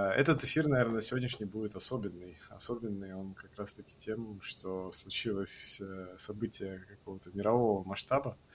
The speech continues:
А, и, эм,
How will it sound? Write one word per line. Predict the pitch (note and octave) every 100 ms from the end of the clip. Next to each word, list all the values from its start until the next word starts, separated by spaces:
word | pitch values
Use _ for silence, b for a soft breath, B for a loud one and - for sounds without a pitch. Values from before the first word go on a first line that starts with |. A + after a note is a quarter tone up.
| B B B B -
А, | - G2 G2 G2 F#2+ F#2+ F#2 F#2 -
и, | - G#2 G#2 G2+ G2+
эм, | G2 G2 F#2+ F#2+